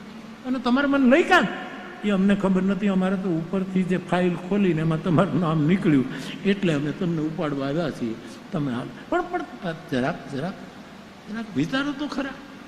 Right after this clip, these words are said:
ચાલીસ વર્ષના યુવાનોને આવી રીતે ઉપાડી જવાનું? કોઈ નિયમ, કોઈ તમારે ઈમાનદારી? એ લોકો, "ભાઈ, અમને ખબર નથી, અમારે તો ઉપરથી હુકમ કીધો છે, સરનામું આપ્યું, તમારો ફોટો છે, અમે તમને લેવા આવ્યા છીએ."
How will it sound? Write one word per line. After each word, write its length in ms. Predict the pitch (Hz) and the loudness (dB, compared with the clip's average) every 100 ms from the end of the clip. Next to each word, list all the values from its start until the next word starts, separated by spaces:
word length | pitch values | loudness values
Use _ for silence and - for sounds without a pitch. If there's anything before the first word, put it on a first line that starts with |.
| - - - - - | -20 -20 -20 -14 2
ચાલીસ 340 | 302 381 - | 4 4 2
વર્ષના 380 | 311 330 330 320 | 2 0 2 6
યુવાનોને 580 | 277 285 285 277 277 277 269 | 6 6 4 4 2 0 4
આવી 160 | 254 269 | 4 4
રીતે 160 | 247 | 2
ઉપાડી 300 | 269 277 277 | 0 2 4
જવાનું? 500 | 262 269 262 254 - - - - - - - - - - - - - - - - - - | 4 4 2 -4 -12 -14 -16 -16 -18 -18 -20 -20 -20 -20 -20 -20 -20 -20 -20 -20 -20 -2
કોઈ 160 | 320 | 6
નિયમ, 320 | 277 233 320 339 | 8 10 8 4
કોઈ 120 | 330 330 | 0 0
તમારે 320 | 294 294 302 | 2 2 4
ઈમાનદારી? 500 | 254 277 294 285 247 - - - | 4 4 4 2 0 -8 -12 -4
એ 60 | 170 | -2
લોકો, 180 | 208 214 | 0 4
"ભાઈ, 180 | 226 | 4
અમને 280 | 214 196 214 | 6 6 4
ખબર 260 | - 196 196 | 4 2 4
નથી, 300 | 190 180 160 | 2 2 2
અમારે 220 | 180 214 | 4 4
તો 120 | 208 | 4
ઉપરથી 380 | 180 214 196 180 | 0 2 0 2
હુકમ 300 | 156 214 190 | 2 2 2
કીધો 300 | 180 220 226 | 2 4 2
છે, 180 | 135 120 | 2 -2
સરનામું 420 | 226 254 220 180 | 2 4 4 4
આપ્યું, 340 | 160 143 147 - | 2 -2 -4 0
તમારો 240 | 208 214 | 2 2
ફોટો 400 | 196 254 220 135 | 2 0 2 -4
છે, 140 | 113 117 - - - - | -4 -10 -12 -18 -18 -2
અમે 160 | 196 190 | 0 2
તમને 300 | 202 180 151 | 2 4 4
લેવા 280 | 165 185 | 4 4
આવ્યા 200 | 139 120 | 2 0
છીએ." 280 | 113 - - | -4 -10 -14